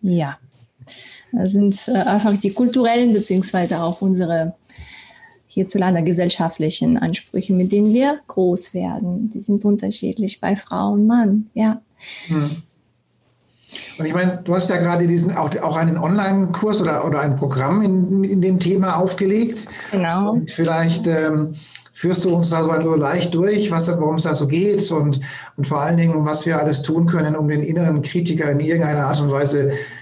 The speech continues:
Speaker 2: ähm, zu befriedigen oder still zu machen oder du bist der Experte, was auch immer.
Speaker 1: Auflösen.
Speaker 2: Was auch
Speaker 1: Bloß
Speaker 2: immer.
Speaker 1: nicht befriedigen oder still machen. Auflösen, genau. Also ich habe jetzt gerade am Laufen ein ganze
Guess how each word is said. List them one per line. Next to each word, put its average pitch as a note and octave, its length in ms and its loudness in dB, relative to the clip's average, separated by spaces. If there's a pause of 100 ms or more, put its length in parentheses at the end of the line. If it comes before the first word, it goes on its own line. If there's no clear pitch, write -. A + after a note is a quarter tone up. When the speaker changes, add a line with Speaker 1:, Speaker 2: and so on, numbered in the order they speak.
(380)
Speaker 2:
ähm, C#3 640 2
zu C#3 100 0
befriedigen D#3 580 2
oder C#3+ 220 2
still E3 320 2
zu E3 140 0
machen D3 240 2
oder C3+ 400 0 (120)
du D#3 140 0
bist D3+ 160 -2
der D#3 120 0
Experte, C#3 580 0 (140)
was D3+ 180 -2
auch C#3 100 -2
immer. D3+ 320 2
Speaker 1:
Auflösen. G#3 680 -2 (380)
Speaker 2:
Was D#3 160 -2
auch - 60 4
Speaker 1:
Bloß - 120 4
Speaker 2:
immer. E3+ 200 4
Speaker 1:
nicht C#4+ 80 2 (100)
befriedigen B3 420 0
oder A3+ 140 2
still A#3 240 0
machen. G3 280 0 (220)
Auflösen, A3+ 540 0
genau. A#3 340 0 (320)
Also G3+ 160 -2
ich G#3 140 0
habe A#3 160 0
jetzt A3+ 180 -2
gerade B3+ 600 0
am G#3 140 2
Laufen A#3 600 0 (260)
ein F#3+ 300 2
ganze F#3 520 0